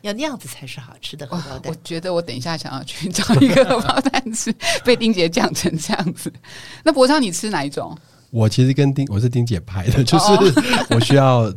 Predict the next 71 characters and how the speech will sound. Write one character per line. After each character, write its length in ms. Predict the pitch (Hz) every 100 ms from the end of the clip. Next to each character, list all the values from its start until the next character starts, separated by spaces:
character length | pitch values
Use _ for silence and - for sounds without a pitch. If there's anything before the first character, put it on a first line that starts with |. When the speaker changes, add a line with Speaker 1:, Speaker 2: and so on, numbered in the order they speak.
| -
Speaker 3:
有 180 | 113 101
溏 320 | - 110 101 110
心， 280 | - 117
然 120 | 110 107
后 60 |
有 40 | 104
点 160 | 90
半 260 | 82 104 82
熟。 380 | - - 71 123
Speaker 2:
嗯。 340 | - 190 143 165
Speaker 3:
补 140 | - 117
充 180 | 156 160
一 40 |
下， 100 | 160 143 -
其 60 | -
实 100 | 139
刚 160 | 156 156
刚 80 |
提 160 | 156 120
到 160 | 135 127
一 80 |
个 200 | 117 101 92 - _
旁 180 | - 113
边 180 | 135 131
焦 300 | - 127 120
香， 340 | - 131 120 120 - -
是 160 | 156
因 80 | 147
为 140 | 147
那 80 | 131
个 140 | 117 104
叫 100 | 120
什 80 |
么， 180 | 104 - -
我 120 | 117
好 160 | 113 117
像 100 | 156 -
看 180 | - 165
过 220 | 156 147
书， 340 | 117 - 135 131
它 120 | 131
是 80 | 127
写 160 | 117
那 180 | 92 107
个， 140 | 107 120
那 100 | 131
个 100 | 117
是 140 | 120
梅 360 | 117 107 98 104
纳 220 | 120 95
反 260 | - 87 80
应， 160 | 92 90
Speaker 2:
嗯， 180 | 180 170
对。 180 | - -
Speaker 3:
蛋 180 | 147 131
白 160 | 110
质 120 | 113 101
的 80 |
一 80 | 104
个 140 | 104 98
糖 220 | - 92 85 92
化 300 | 127 110 90
的 160 | 90
那 140 | 87 95
个 120 | 90
反 200 | - - 104
应。 120 | 98
Speaker 1:
对， 200 | 98 151 -
它 80 | 165
就 100 | 170
会 260 | 143 113